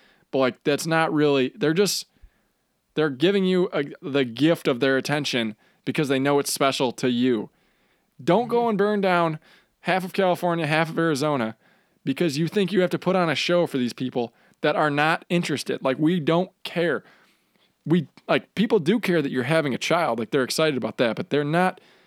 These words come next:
excited about the party where you shoot the bomb that goes off and lights, like,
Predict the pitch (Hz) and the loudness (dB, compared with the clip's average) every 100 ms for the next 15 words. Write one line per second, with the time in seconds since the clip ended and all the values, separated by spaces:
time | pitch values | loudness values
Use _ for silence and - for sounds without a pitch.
0 | _ _ - - 175 165 131 127 131 - | _ _ -10 -4 0 0 0 -2 -2 -4
1 | - 147 147 123 110 _ _ _ - 127 | -6 0 0 0 -4 _ _ _ -6 -2
2 | 123 131 131 117 _ _ _ _ _ _ | 2 4 2 0 _ _ _ _ _ _
3 | _ _ _ _ _ _ _ - - 202 | _ _ _ _ _ _ _ -8 -4 -2
4 | 208 151 107 156 151 123 123 131 147 151 | 0 -2 0 2 2 0 -4 -6 -2 0
5 | 143 135 143 123 117 - 139 127 131 151 | 2 2 2 2 -2 -8 -6 -2 2 0
6 | - - 143 - | 0 -2 -2 -2